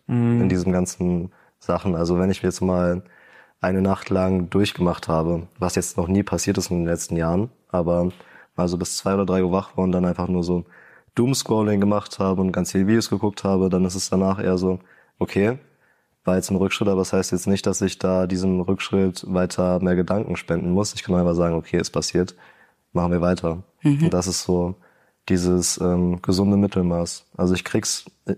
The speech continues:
Speaker 2: auf mein Leben, wenn ich's nicht hinkriege, jeden Tag bis an mein Lebensende geplant zu haben,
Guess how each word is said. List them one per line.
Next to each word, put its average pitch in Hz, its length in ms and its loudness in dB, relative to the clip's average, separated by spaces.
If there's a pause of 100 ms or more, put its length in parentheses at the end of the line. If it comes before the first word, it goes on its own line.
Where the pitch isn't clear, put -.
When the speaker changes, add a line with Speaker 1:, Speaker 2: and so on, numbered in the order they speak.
Speaker 2:
auf 101 220 -2
mein 92 180 0
Leben, 113 300 2
wenn 90 120 2
ich's 87 120 -2
nicht 95 140 -2
hinkriege, 95 340 -2
jeden 127 320 2
Tag 107 320 -2 (360)
bis - 460 -2
an 101 140 0
mein 98 280 0 (260)
Lebensende 107 720 0
geplant 120 420 -2
zu 92 140 -4
haben, 95 380 -2